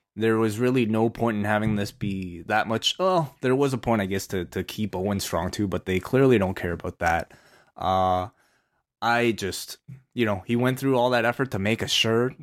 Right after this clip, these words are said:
all for this squash match. I feel so bad for the man. I just, what, I don't even wanna see Owens try to, like, get anything back from Braun after this.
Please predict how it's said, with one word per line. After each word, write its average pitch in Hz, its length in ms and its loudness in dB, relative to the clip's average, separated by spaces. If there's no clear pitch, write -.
all 117 180 0
for 110 160 -6
this 101 180 -4
squash 107 500 -2
match. 113 240 0
I 123 80 2
feel 101 220 -4
so 110 200 -2
bad 98 260 -2
for 98 80 -6
the 87 100 -8
man. 90 280 -6
I 160 180 2
just, 170 300 0
what, - 180 -6
I 165 100 -2
don't 196 180 0
even 151 160 -2
wanna 120 200 -2
see 123 220 -2
Owens 110 400 0
try 107 200 -2
to, 101 100 -2
like, 90 320 -6
get 110 260 -4
anything 104 420 -4
back 98 380 -2
from 101 180 -4
Braun 104 320 2
after 101 240 -2
this. 117 200 0